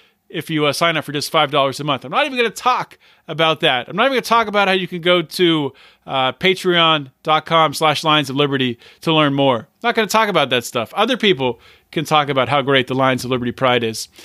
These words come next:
The last thing I wanna say today, in closing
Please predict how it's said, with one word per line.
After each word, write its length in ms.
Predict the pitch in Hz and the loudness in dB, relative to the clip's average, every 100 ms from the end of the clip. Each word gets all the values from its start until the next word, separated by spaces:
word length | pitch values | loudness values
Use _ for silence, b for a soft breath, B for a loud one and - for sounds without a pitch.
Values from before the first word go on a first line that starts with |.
| B B B B B _ | B B B B B _
The 200 | - 170 | -6 0
last 460 | 170 196 247 247 - | 2 4 2 0 -2
thing 220 | 226 220 | 0 0
I 100 | 202 | 0
wanna 300 | 180 185 185 | 2 2 2
say 260 | - 180 170 | 0 2 2
today, 540 | - 160 139 117 104 _ _ _ _ _ _ _ _ _ - _ _ _ _ _ - | -2 -2 0 -2 -6 _ _ _ _ _ _ _ _ _ -20 _ _ _ _ _ -2
in 180 | 190 | 0
closing 560 | 208 202 185 143 110 98 | 0 0 2 0 -4 -12